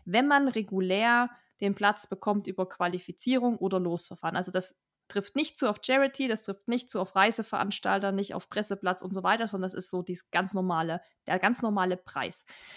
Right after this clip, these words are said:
Der günstigste tatsächlich, und das wird viele vielleicht überraschen, ist der London-Marathon, <laughs> obwohl er halt einfach so schwierig ist, reinzukommen.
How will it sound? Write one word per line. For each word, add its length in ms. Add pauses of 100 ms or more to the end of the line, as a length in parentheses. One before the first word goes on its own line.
(520)
Der 80
günstigste 500
tatsächlich, 520
und 60
das 100
wird 120
viele 280
vielleicht 240
überraschen, 460
ist 280
der 140
London-Marathon, 1120
<laughs> 60
obwohl 300
er 200
halt 220
einfach 280
so 160
schwierig 440
ist, 160
reinzukommen. 600